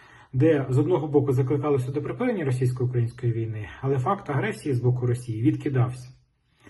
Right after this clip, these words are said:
Тобто абсолютно очевидно, що Сполучені Штати налаштовані на досягнення швидкої угоди із Росією, яка би дозволила їм відкрити російський ринок, торгувати з Росією,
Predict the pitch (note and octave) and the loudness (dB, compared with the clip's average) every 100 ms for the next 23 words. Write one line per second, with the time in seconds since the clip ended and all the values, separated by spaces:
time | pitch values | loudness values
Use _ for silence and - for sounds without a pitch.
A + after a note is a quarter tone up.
0 | - - - B2+ B2+ C3 - G#3+ A3 E3 | -20 -20 -8 -4 0 -2 0 -2 0 -2
1 | B2+ C3+ A3+ G#3+ D3 - D3+ B2 D#3+ C3+ | -2 -4 -4 -4 -6 -4 -4 -2 -2 -2
2 | C3+ B2+ - C3 B2 B2 B2 B2+ C3 C3+ | -2 -2 0 -2 2 4 4 2 0 2
3 | A#2+ A#2 A2+ B2 B2 B2+ B2 - C3 A#2 | 2 0 0 4 4 4 -2 -2 0 0
4 | A2+ A2+ - B2+ B2+ C#3 B2 A#2 B2+ B2 | 0 -4 -2 -2 0 2 2 4 2 2
5 | B2 A#2+ G#2 G#2+ A2+ C3 C3+ A3 A#3 G3 | 2 2 -2 -4 -2 -2 -2 -4 -4 -4
6 | E3+ B2+ - - - - - - B2+ D3 | -8 -12 -20 -20 -20 -20 -14 -2 2 4
7 | C3 C3 B2+ C#3+ D3 B2+ A#2+ A#2+ A#2+ C3 | 4 4 4 6 6 6 6 4 4 6
8 | A#2 - - - B2+ B2+ D3+ C3 B2+ B2+ | 6 4 -6 -6 2 2 4 2 4 4
9 | B2 A#2+ - D#3+ B3 G#3+ F#3+ - - - | 4 -2 -2 -2 0 -2 -6 -8 -18 -4
10 | - B2 D#3+ A3 F#3+ D3+ D3+ - D#3 C#3+ | 0 0 0 0 0 -2 -2 -4 -4 -2
11 | C3 B2 | 2 4